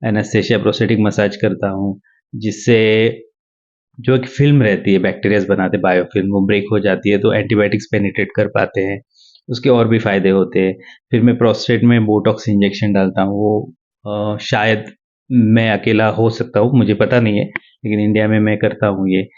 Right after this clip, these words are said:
चीज़ और मेरे पास बहुत सारी जगह से पेशेंट आते हैं इस चीज़ें कराने के लिए। तो प्रोस्टेटाइटिस का एक स्ट्रीमलाइन ट्रीटमेंट मैं ऑफर करता हूँ मेरे पेशेंट्स को, और काफ़ी अच्छी सक्सेस स्टोरीज भी है, जैसे लखनऊ वाले पेशेंट है या नेपाल के पेशेंट है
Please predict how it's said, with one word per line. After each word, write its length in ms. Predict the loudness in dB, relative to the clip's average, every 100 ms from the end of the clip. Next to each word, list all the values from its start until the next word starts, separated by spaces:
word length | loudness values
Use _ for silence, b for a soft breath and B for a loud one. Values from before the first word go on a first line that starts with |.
| b _
चीज़ 280 | -6 -4 0
और 120 | 0
मेरे 200 | 2 0
पास 180 | 2 0
बहुत 240 | -2 -4 0
सारी 200 | 0 0
जगह 200 | 0 0
से 140 | -2
पेशेंट 380 | -4 -2 -2 -2
आते 220 | -4 -2
हैं 160 | -2 -2
इस 360 | -4 -8 -10 -10
चीज़ें 240 | -6 -2 -2
कराने 320 | -2 -4 -6
के 120 | -6
लिए। 120 | -6 -8 B B B
तो 80 | -6
प्रोस्टेटाइटिस 680 | 0 0 2 0 2 0 0
का 120 | 0
एक 120 | -2
स्ट्रीमलाइन 580 | -2 0 4 4 4 0
ट्रीटमेंट 460 | 0 -2 2 2 2
मैं 180 | 2 2
ऑफर 280 | 0 -2 -2
करता 240 | -2 -2
हूँ 100 | -2
मेरे 140 | -2 -2
पेशेंट्स 400 | -4 -6 -10 -6
को, 220 | -6 -6 B B B _
और 320 | -4 -2 -2 0
काफ़ी 260 | 0 2
अच्छी 400 | 2 0 2 2
सक्सेस 360 | 4 0 0 -2
स्टोरीज 360 | 2 2 2 2
भी 140 | 2
है, 100 | 2
जैसे 280 | 2 0 0
लखनऊ 340 | 2 0 0
वाले 160 | 0 0
पेशेंट 340 | -2 -4 -6 -4
है 120 | -2
या 60 | -2
नेपाल 340 | -2 -2 -4
के 220 | -4 -6
पेशेंट 380 | -4 -4 -6 -10
है 120 | -10